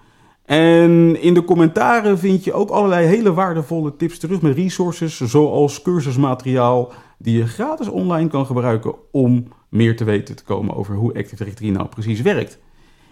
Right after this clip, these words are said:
En weliswaar leven we inmiddels in tweeduizend drieëntwintig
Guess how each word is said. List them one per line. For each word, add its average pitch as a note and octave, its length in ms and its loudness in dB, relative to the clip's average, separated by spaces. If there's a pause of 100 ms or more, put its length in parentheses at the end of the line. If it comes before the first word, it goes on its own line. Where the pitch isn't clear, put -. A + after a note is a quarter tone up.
(120)
En F#3+ 320 2
weliswaar A#3+ 680 0 (100)
leven F#3 340 0
we F3+ 120 2
inmiddels F#3 320 0
in D#3 220 -2
tweeduizend D3+ 580 -2
drieëntwintig D3+ 880 -2